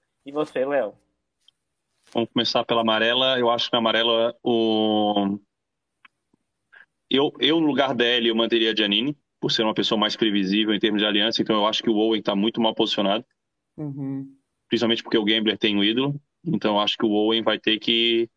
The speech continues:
Speaker 2: trabalhar bastante numa próxima derrota. Na tribo vermelha, o Dwight tá muito mal posicionado. <laughs>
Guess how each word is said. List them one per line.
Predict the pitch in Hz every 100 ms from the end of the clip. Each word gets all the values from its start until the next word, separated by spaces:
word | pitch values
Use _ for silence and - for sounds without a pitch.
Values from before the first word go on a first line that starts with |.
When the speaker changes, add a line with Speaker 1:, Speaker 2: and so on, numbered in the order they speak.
| _ -
Speaker 2:
trabalhar | 110 110 110
bastante | 104 - - 117 - 113
numa | 101
próxima | 110 104 113
derrota. | 107 104 117 147 - _ _ _ _ _ _ _ _ _ _ _ _ _ _ _ _ _ _ _ _ _ _ _ _ _ -
Na | 117
tribo | - 123 117
vermelha, | 120 113 117 117
o | 110
Dwight | 107 107 117 -
tá | 104
muito | 98 107 143 117
mal | 110 113
posicionado. | 104 - 101 107 127 -
<laughs> | -